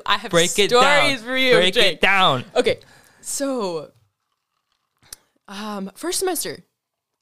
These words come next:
Speaker 1: uh, I went there and it was everything that I wanted. Like, everything, like,
Speaker 2: Mm-hmm.
Speaker 1: that was college. Like, we drank,
Speaker 2: Mm-hmm.
Speaker 1: you
Speaker 2: S-,
Speaker 1: know.
Speaker 2: snorted a little cocaine.
Speaker 1: Yeah, of
Speaker 2: Yeah.
Speaker 1: course.
Speaker 2: Yeah.
Speaker 1: <laughs> And,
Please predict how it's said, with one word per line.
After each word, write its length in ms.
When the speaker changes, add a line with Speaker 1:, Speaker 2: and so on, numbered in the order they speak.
Speaker 1:
uh, 40
I 140
went 240
there 240
and 180
it 60
was 220
everything 440
that 180
I 520
wanted. 340
Like, 200
everything, 520
like, 180
Speaker 2:
Mm-hmm. 300
Speaker 1:
that 120
was 100
college. 540
Like, 240
we 140
drank, 540
Speaker 2:
Mm-hmm. 380
Speaker 1:
you 100
Speaker 2:
S-, 40
Speaker 1:
know. 280
Speaker 2:
snorted 320
a 20
little 160
cocaine. 720
Speaker 1:
Yeah, 260
of 80
Speaker 2:
Yeah. 240
Speaker 1:
course. 360
Speaker 2:
Yeah. 340
Speaker 1:
<laughs> 840
And, 480